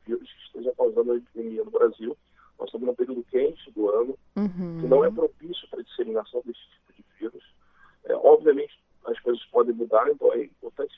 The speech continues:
Speaker 1: ficar em alerta ao que as autoridades públicas informam em termos de, de, de situação epidemiológica, mas neste momento o que a gente tem no Brasil são dois casos importados e não há evidência de circulação do vírus no país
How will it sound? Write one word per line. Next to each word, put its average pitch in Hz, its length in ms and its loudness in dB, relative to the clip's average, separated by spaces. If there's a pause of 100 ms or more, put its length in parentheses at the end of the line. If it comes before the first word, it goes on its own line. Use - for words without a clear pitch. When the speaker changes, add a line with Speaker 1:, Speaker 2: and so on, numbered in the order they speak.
Speaker 1:
ficar 120 200 0
em 113 180 0
alerta 117 580 2
ao 107 180 0
que - 140 -2
as 117 120 4
autoridades 110 580 -6 (180)
públicas - 520 -10 (400)
informam 123 600 2
em 113 80 -8
termos 107 420 -6
de, 113 220 -16
de, - 160 -20
de - 760 -20
situação 123 420 -2
epidemiológica, 110 920 0
mas 127 160 -6
neste - 380 -2
momento 415 440 0
o - 100 -12
que - 100 -16
a 392 60 -4
gente - 200 -18
tem 120 100 -4
no 120 80 -4
Brasil - 400 -2
são - 140 -12
dois 453 240 -6
casos - 260 -8
importados - 720 -8 (360)
e 123 60 -10
não 147 220 6
há 143 80 6
evidência 147 480 -2
de - 120 -20
circulação - 420 -8
do 123 100 -14
vírus 120 280 -4
no 262 80 -14
país 107 280 -4